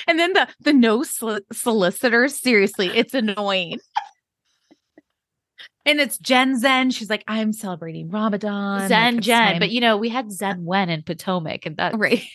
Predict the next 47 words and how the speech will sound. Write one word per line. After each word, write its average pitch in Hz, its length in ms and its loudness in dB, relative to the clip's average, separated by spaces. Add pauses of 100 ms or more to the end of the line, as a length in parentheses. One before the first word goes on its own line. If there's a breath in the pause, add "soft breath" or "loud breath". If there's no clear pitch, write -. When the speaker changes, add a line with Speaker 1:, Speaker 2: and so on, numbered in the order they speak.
(320 loud breath)
Speaker 2:
and 226 340 4
they 247 120 4
both, 247 400 2
<laughs> - 40 -6
you 294 160 4
know. 196 460 -8 (100)
Speaker 1:
But 226 180 0
this 220 200 2
is 214 120 -2
a 233 80 0
time 202 360 0
for 190 180 -2
forgiveness. 202 1300 2
And, 160 260 -4 (400 loud breath)
you 175 140 0
know, 160 380 2
I, 180 240 2
there's 180 220 0
a 175 60 -2
lot 160 200 4
of 160 80 -6
stresses, 202 580 2
two - 160 0
hundred 147 220 2
thousand 151 260 0
dollars 139 320 -2
to 147 80 -6
the 156 100 -8
lawyer. 190 540 -2 (320 loud breath)
And 175 140 0
Meredith's 180 260 2
like, 226 140 2
"Well, 220 120 6
then 226 200 8
this 226 180 2
is 285 140 2
a 320 200 4
really 220 260 4 (120)
great 226 240 0
time 180 460 -2
to 185 120 -4
talk - 380 -10
to - 160 -10
you 165 200 -2
about, - 360 -2
I 185 80 -6 (220)
think 269 340 0